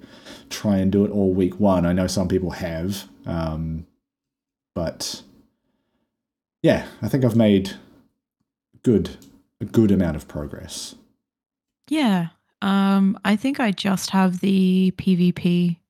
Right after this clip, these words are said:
Speaker 2: platinum
Speaker 1: Hmm. Ooh,
Speaker 2: chest left.
Speaker 1: we should also do, as I open this over here on this monitor, a little, uh, the title check-in. Do you have that
Speaker 2: Oh, yeah, that's
Speaker 1: handy?
Speaker 2: what I was just doing.
Speaker 1: Okay.
Speaker 2: <laughs> Yeah.
Speaker 1: Cool. I'm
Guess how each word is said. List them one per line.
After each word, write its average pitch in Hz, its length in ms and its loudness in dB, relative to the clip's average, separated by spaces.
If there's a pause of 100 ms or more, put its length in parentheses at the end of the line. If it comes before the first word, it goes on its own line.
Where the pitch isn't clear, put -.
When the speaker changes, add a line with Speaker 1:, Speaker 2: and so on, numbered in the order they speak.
Speaker 2:
platinum 185 460 0 (320)
Speaker 1:
Hmm. 87 200 0 (340)
Ooh, 107 180 6
Speaker 2:
chest - 320 -6
left. - 360 -10
Speaker 1:
we 98 100 0
should - 180 -2
also 98 340 -4
do, 80 320 -6 (400)
as 85 100 -8
I 82 140 -4
open 80 320 -8
this - 400 -8 (360)
over 78 180 -8
here 78 220 -6
on 76 100 -8
this 80 180 -10
monitor, 67 360 -10 (440)
a 98 80 -12
little, 135 440 2
uh, 104 280 0
the 104 160 2
title 98 420 -4
check-in. - 560 -10 (180)
Do 98 120 -4
you 101 80 2
have 117 140 0
that 120 120 6
Speaker 2:
Oh, 214 160 4
yeah, 196 240 4
that's 202 140 4
Speaker 1:
handy? - 80 6
Speaker 2:
what 202 80 6
I 196 100 4
was 196 120 2
just 185 220 0
doing. 190 320 4
Speaker 1:
Okay. 98 340 2 (100)
Speaker 2:
<laughs> - 240 -6 (120)
Yeah. 127 200 -2 (160)
Speaker 1:
Cool. 85 420 0
I'm - 80 -6